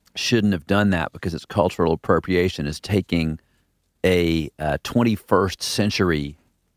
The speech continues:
aesthetic and marching backwards sixty years and telling other people they're wrong for something they don't know. <laughs> Um, it's, um,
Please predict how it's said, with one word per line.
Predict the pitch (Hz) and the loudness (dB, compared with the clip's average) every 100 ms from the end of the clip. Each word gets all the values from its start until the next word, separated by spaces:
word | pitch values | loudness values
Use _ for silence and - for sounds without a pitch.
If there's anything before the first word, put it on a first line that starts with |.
| _ _ _ _ _ _ - | _ _ _ _ _ _ -4
aesthetic | 92 - 110 95 78 - - _ _ _ _ _ _ _ _ _ _ | -2 0 0 2 0 -4 -14 _ _ _ _ _ _ _ _ _ _
and | 95 90 87 | 0 0 0
marching | 87 92 98 107 107 90 | 0 2 2 2 0 0
backwards | 90 92 101 - 80 - | 2 2 0 -2 -4 -4
sixty | 104 92 - | -4 -4 -4
years | 87 82 76 - | -2 0 -2 -4
and | 78 | -6
telling | 101 92 90 | -2 0 0
other | 82 80 | -2 -4
people | - 87 85 | -6 -4 -2
they're | 80 | -2
wrong | 78 80 85 82 | 0 0 0 -2
for | 80 | -8
something | - 78 80 | -10 -8 -8
they | 76 | -8
don't | 73 - | -8 -10
know. | 73 67 - _ _ _ | -10 -10 -14 _ _ _
<laughs> | _ _ _ - | _ _ _ -2
Um, | 117 107 98 92 - _ _ _ | 2 4 2 0 -6 _ _ _
it's, | 117 104 - 110 | 2 2 2 2
um, | 95 | 2